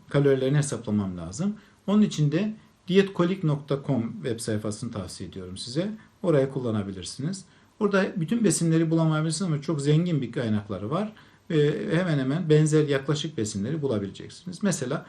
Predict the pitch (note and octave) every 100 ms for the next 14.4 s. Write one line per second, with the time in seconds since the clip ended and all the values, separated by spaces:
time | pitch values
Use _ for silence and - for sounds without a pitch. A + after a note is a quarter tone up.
0 | - _ - E3+ F#3 F#3+ F#3 B2+ - C3+
1 | C#3+ C3+ B2 A2+ D#3+ D3+ C3 C#3 C3+ B2
2 | G#2 G#2 F2 E2+ - F3 G#3+ - - -
3 | - F3+ G3 G#3+ - _ - E3 D#3 D3
4 | - D3 D#3 E3+ G3 - F3+ F#3+ E3 G#2+
5 | F#2+ - F2+ G#2 - _ _ - B2 A2
6 | G#2 F2 - G2 F#2+ F2 E2 G2+ - F3
7 | F#3+ - - _ F3+ E3+ - - E3 -
8 | G2+ F2 D#2 F2 - F#2+ E2+ - D3 G#3
9 | G#3+ _ _ - G3+ F#3+ D3+ A#2+ G#2+ A#2
10 | D#3+ - _ - F3 E3 C#3+ C3+ C#3+ D3+
11 | D#3 C3+ C3 - G2+ - G#2 F#2+ G#2+ -
12 | G#2+ D3 D3 - D3+ D#3+ D#3 B2+ - -
13 | A#2+ A#2 A#2 - G#2+ - A2 G#2 G#2 -
14 | F#2 E2 D2